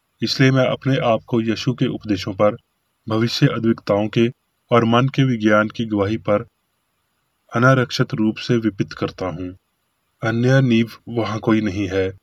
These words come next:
अन्य सभी प्रणालियाँ, सिस्टम पूर्ण रूप से या आंशिक रूप से ज्ञान के आधार पर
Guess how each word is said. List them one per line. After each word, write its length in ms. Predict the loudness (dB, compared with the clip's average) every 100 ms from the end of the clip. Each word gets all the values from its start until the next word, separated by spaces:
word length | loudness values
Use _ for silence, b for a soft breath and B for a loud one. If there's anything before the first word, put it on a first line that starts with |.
| _ _ _ -8
अन्य 340 | -2 2 2
सभी 300 | 0 -4 -4
प्रणालियाँ, 720 | -4 -2 0 0 0 0 -2 -4 _ _ _ -8
सिस्टम 400 | -6 -4 -2 -2
पूर्ण 320 | 2 2 2
रूप 280 | 0 -2 -2
से 300 | -2 0 -2 -6 _ _ _ _ 2
या 120 | 4
आंशिक 400 | 4 0 -2 -4 -2
रूप 180 | -2 -2
से 200 | 0 2
ज्ञान 300 | 6 6 4
के 120 | -2
आधार 420 | -4 -2 0 0
पर 260 | 2 2